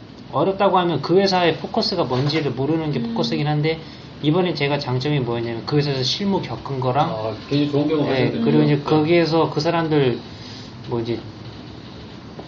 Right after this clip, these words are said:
Speaker 1: 역사책 보면은 정사랑 야사가 있는데, 이제 그 회사 자체 정사랑 야사를 제가 이제 어느 정도 알고 있으니까 이제 그것도 더 쓰기도 쉬웠죠.
Speaker 3: 음.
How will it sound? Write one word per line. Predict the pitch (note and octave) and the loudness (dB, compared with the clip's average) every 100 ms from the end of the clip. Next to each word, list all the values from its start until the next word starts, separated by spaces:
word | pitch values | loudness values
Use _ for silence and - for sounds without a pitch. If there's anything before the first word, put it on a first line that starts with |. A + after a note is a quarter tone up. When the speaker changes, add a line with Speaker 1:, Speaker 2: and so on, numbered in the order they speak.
| - - - | -16 -16 0
Speaker 1:
역사책 | D3 C#3+ G3+ G#3 G3 | 2 4 2 2 4
보면은 | F3 E3+ D#3+ D#3 C#3+ A2 | 6 6 4 4 4 2
정사랑 | C3 C#3 D3+ D3+ B2 | 0 2 6 6 4
야사가 | A#2+ D3 C#3+ | 4 4 4
있는데, | B2+ B2 A#2+ C#3 D3 | 4 2 0 0 0
이제 | B2 | -2
그 | - D3 | 2 4
회사 | D#3+ | 6
자체 | C3 B2+ C3 | 4 0 0
정사랑 | C3+ B2 C#3+ B2+ | 2 2 4 2
야사를 | A2 A#2 C3+ C#3 E3+ E3+ - - - | 2 0 2 4 4 2 -8 -12 0
제가 | B2 | 2
이제 | A#2+ | 2
어느 | B2 C#3+ | 2 4
정도 | D3 B2+ | 4 6
알고 | G#2 A#2+ C3+ C#3+ | 6 4 4 4
있으니까 | - C3 B2 - D#3+ D3+ | 2 0 0 4 4 4
이제 | D3+ | 2
그것도 | C3 C3 C#3 - | 2 4 2 2
더 | A#2+ A2+ G#2+ | 2 2 0
쓰기도 | F3+ E3+ C#3 | 0 2 2
쉬웠죠. | - E3 D3+ B2+ A2 | 2 0 0 -2 -4
Speaker 3:
음. | - | -8